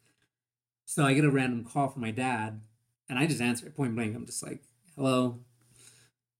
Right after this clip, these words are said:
And my dad's just like, "I need you to listen to me, like, right now."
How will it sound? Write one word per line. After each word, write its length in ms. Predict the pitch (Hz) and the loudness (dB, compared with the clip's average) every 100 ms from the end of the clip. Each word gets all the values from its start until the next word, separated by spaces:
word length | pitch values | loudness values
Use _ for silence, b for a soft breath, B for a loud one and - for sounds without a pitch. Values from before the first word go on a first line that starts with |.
| - | -10
And 320 | 143 131 127 123 | -2 2 2 2
my 140 | 131 | 2
dad's 340 | 123 131 120 | 2 0 0
just 220 | 120 117 - | -2 -2 -2
like, 400 | 120 110 110 - _ _ 139 | -4 -4 -8 -20 _ _ -10
"I 180 | 131 | -6
need 160 | 127 127 | -2 -2
you 160 | 120 120 | -2 -2
to 60 | |
listen 240 | 123 - 127 | -2 -4 -6
to 100 | 135 | -4
me, 240 | 113 110 - | -4 -6 -10
like, 200 | - - _ _ _ _ _ _ - | -20 -20 _ _ _ _ _ _ -2
right 320 | 127 127 139 | 4 4 4
now." 380 | 123 123 139 | 2 2 0